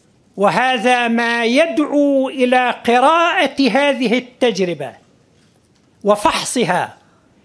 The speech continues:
لتكون أنموذجا يقتدى وتستلهم منه الدروس والعبر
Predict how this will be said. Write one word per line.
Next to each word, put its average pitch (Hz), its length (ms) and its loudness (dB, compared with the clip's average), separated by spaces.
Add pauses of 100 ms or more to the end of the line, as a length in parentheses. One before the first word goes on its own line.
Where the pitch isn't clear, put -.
(400)
لتكون 277 720 2
أنموذجا 294 1120 4
يقتدى 285 840 0 (1160)
وتستلهم 302 1300 2
منه 285 320 2
الدروس 277 540 0
والعبر 262 800 2